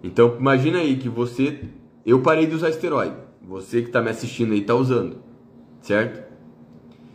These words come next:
Provavelmente, claro que isso vai depender de, por exemplo, você começou mês passado, não dá pra comparar comigo que usou dez anos, mas vamos,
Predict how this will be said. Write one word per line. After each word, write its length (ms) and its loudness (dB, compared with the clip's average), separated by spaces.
Provavelmente, 1040 4
claro 320 -2
que 120 -8
isso 160 -10
vai 80 0
depender 400 -2
de, 180 -6
por 120 0
exemplo, 180 0
você 80 -2
começou 1080 0
mês 220 -4
passado, 960 0
não 220 -10
dá 120 2
pra 120 -4
comparar 540 0
comigo 360 -2
que 100 -8
usou 200 -2
dez 280 -2
anos, 220 -4
mas 120 -8
vamos, 180 -6